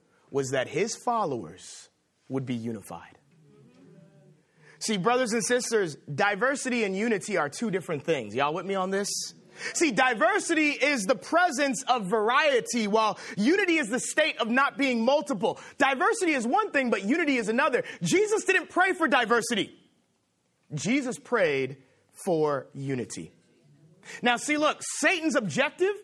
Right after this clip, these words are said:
is to divide us, right? We know that from day one with Adam and Eve. His objective was to divide them from each other and divide them from God. And you know what? We see it today in this world.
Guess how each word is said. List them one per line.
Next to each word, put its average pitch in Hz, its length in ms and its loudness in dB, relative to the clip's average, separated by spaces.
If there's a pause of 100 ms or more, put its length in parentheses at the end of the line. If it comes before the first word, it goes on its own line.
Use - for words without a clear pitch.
(160)
is 196 200 -2
to 202 120 -4
divide 131 420 0
us, 98 160 -14 (220)
right? 175 340 0 (720)
We 311 180 2
know 403 220 2
that 320 240 2
from 294 240 0
day 349 220 2
one 330 440 2 (160)
with 277 200 0
Adam 349 280 2
and 330 120 -2
Eve. 320 360 0 (140)
His 381 340 2
objective 285 1040 -2
was 254 200 0
to 269 100 -2
divide 269 420 2
them 370 140 -2
from 302 160 2
each 269 160 0
other 381 200 4 (340)
and 269 160 2
divide 285 440 2
them 294 160 0
from 262 220 0
God. 240 380 2 (300)
And 262 120 4
you 320 60 4
know 381 60 2
what? 285 80 -4
We 359 120 4
see 392 180 0
it 440 200 2
today 403 460 2
in 311 120 2
this 330 160 0
world. 349 420 2